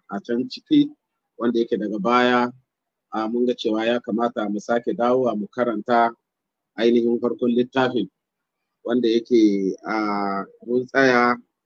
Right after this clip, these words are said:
shahi na goma sha uku a cikin littafin,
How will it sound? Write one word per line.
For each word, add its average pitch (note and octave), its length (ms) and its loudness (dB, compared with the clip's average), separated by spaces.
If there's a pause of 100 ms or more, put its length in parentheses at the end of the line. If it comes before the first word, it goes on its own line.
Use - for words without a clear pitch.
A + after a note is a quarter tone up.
(200)
shahi A#2+ 360 0
na A2 440 0 (680)
goma C3 340 4
sha G#2+ 460 -2 (120)
uku - 420 -2
a - 80 -8
cikin A2+ 300 -4
littafin, A2+ 480 -2